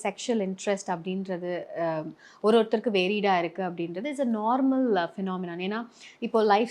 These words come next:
ஸ்டைல்ல வந்து, like, ஒரு ஒருத்தர் வேற டைமிங்ஸ்ல வீட்டுக்கு வருவாங்க, அவங்களுக்குன்னு சில கமிட்மெண்ட்ஸ் இருக்கும். So, இதெல்லாம் தாண்டி அவங்க வந்து when they are trying to be intimate contact அப்படின்னும் போது, அதை கொஞ்சம் ப்ரீ பிளான்ட் ஆகவும், அவங்க கொஞ்சம் இன்ட்ரெஸ்டிங் ஆகவும் எப்பவுமே வச்சுக்கிறது is always better. ஏன்னா, ரெகுலரா ஒரு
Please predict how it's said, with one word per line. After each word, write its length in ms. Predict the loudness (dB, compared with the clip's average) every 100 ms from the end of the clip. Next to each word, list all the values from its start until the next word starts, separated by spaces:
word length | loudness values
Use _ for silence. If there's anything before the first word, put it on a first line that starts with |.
| 0
ஸ்டைல்ல 300 | 2 2 0
வந்து, 240 | 0 0
like, 200 | 2 0
ஒரு 300 | 0 0 0
ஒருத்தர் 260 | -2 -4 -2
வேற 260 | 0 0
டைமிங்ஸ்ல 580 | 4 4 4 0 -2 -2
வீட்டுக்கு 320 | -4 -6 -8
வருவாங்க, 420 | -8 -6 -8 -8 -2
அவங்களுக்குன்னு 600 | 2 2 0 -2 -2 -4
சில 200 | -4 -4
கமிட்மெண்ட்ஸ் 520 | -2 -4 -4 -6 -4
இருக்கும். 360 | -6 -8 -8 -12 _ -20
So, 180 | 0 2
இதெல்லாம் 340 | 4 4 2 2
தாண்டி 380 | 0 2 2
அவங்க 240 | 2 2 0
வந்து 200 | -2 -2
when 140 | -2
they 140 | 0 -2
are 60 | -2 -4
trying 220 | -4 -2
to 120 | -4
be 120 | -4 -4 -4
intimate 360 | 0 0 -2 -2
contact 440 | -4 -4 -2 -2 -2
அப்படின்னும் 380 | -8 -8 -8
போது, 300 | -8 -4 -4 -4 -12
அதை 180 | -2 0
கொஞ்சம் 260 | 2 0 0
ப்ரீ 220 | -2 -4 2
பிளான்ட் 280 | 2 4 2
ஆகவும், 420 | 2 0 -4 -2
அவங்க 340 | -2 -2 0 -2
கொஞ்சம் 340 | -4 -2 0
இன்ட்ரெஸ்டிங் 540 | 0 0 -2 -2 -4
ஆகவும் 260 | -2 0 0
எப்பவுமே 400 | -2 -2 -2 -2 -2
வச்சுக்கிறது 440 | -4 -6 -6 -4 -2
is 60 | 0
always 260 | -2 -2 -4 -4
better. 220 | -6 -2 0
ஏன்னா, 160 | 0 -4 -10 -20 -4
ரெகுலரா 520 | 2 2 4 4 4
ஒரு 200 | 4 2